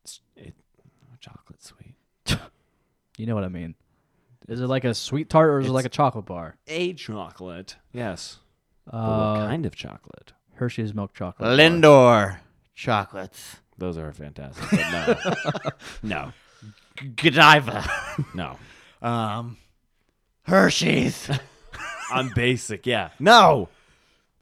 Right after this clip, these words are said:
Speaker 3: Is it just straight chocolate?
Speaker 1: No.
Speaker 3: It's got stuff in it?
Speaker 1: Yeah.
Speaker 3: Cookies and cream Hershey's.
Speaker 1: No, those are good though.
Speaker 2: Uh, I don't know. I'm not good with my chocolates.
Speaker 3: Three Musketeers.
Speaker 1: Mm-mm.
Speaker 2: I don't know a lot about chocolate.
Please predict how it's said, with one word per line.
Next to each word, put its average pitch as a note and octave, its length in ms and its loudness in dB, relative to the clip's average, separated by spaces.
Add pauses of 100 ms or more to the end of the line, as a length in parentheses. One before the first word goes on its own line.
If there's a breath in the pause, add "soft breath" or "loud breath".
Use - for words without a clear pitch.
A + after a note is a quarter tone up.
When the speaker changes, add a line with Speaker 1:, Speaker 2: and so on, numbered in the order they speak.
Speaker 3:
Is D3 160 -6
it C#3 100 -8
just C#3 160 -16
straight D3+ 260 -8
chocolate? C#3+ 340 -8 (680)
Speaker 1:
No. G#2+ 140 -12 (1040)
Speaker 3:
It's A2 100 -20
got A2+ 140 -8
stuff A#2+ 220 -16
in B2 140 -10
it? - 60 -20 (220)
Speaker 1:
Yeah. E2 200 -8 (300)
Speaker 3:
Cookies A3+ 280 0
and A3+ 100 2
cream F4 380 8
Hershey's. F#3 640 4 (160)
Speaker 1:
No, D#2+ 520 -10
those D#2 160 -18
are D#2 120 -18
good C#2+ 160 -20
though. C#2+ 80 -16 (800)
Speaker 2:
Uh, A2 560 -12
I G#2 60 -14
don't F2+ 160 -16
know. E2+ 240 -16 (320)
I'm C3 220 -10
not C3+ 180 -6
good A2+ 80 -6
with G#2 100 -8
my D#2+ 100 -14
chocolates. - 540 -18
Speaker 3:
Three D3+ 300 8
Musketeers. B2+ 880 0
Speaker 1:
Mm-mm. E2 240 -12
Speaker 2:
I - 20 -12
don't A#2+ 140 -12
know A2+ 140 -12
a - 0 -
lot F#2+ 180 -16
about F#2+ 240 -18
chocolate. - 220 -18